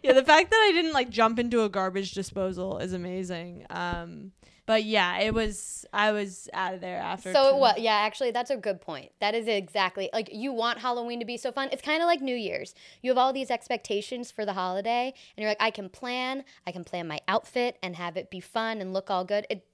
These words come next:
Speaker 2: it never works out that way.
Speaker 1: That's the thing about being an alcoholic or being a sober person is, like, yeah, I, you know, it sucks to be sober sometimes, but I look forward now to
Speaker 2: Mm-hmm.
Speaker 1: Halloween and New Year's because I know that I'm not gonna be disappointed.
Speaker 2: No.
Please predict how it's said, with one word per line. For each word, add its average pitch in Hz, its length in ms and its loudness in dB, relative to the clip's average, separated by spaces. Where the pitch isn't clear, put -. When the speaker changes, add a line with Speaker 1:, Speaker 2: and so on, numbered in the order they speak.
Speaker 2:
it 185 80 -8
never 165 180 -12
works - 280 -14
out - 80 -20
that - 160 -18
way. - 100 -18
Speaker 1:
That's 277 220 8
the 427 60 -4
thing 415 140 0
about 311 220 6
being 220 180 4
an 202 80 0
alcoholic 190 680 -2
or 196 80 -4
being 185 260 -4
a 175 40 -6
sober 180 400 -4
person 208 400 -4
is, 196 140 -4
like, 180 280 -2
yeah, 254 500 8
I, 214 720 4
you 226 100 -6
know, 208 140 0
it 196 120 -4
sucks 202 360 -2
to 208 100 -10
be 208 80 -6
sober 190 340 -4
sometimes, 220 560 -4
but 262 100 4
I 311 60 10
look 466 240 4
forward 233 760 2
now 190 440 -2
to 240 40 -12
Speaker 2:
Mm-hmm. 240 140 0
Speaker 1:
Halloween 202 520 4
and 185 140 -8
New 180 80 -8
Year's 180 200 -6
because 220 280 -4
I 240 180 2
know 214 560 0
that 233 140 -2
I'm 254 80 0
not 269 200 2
gonna 262 140 -6
be 247 80 -4
disappointed. 240 920 2
Speaker 2:
No. 269 160 0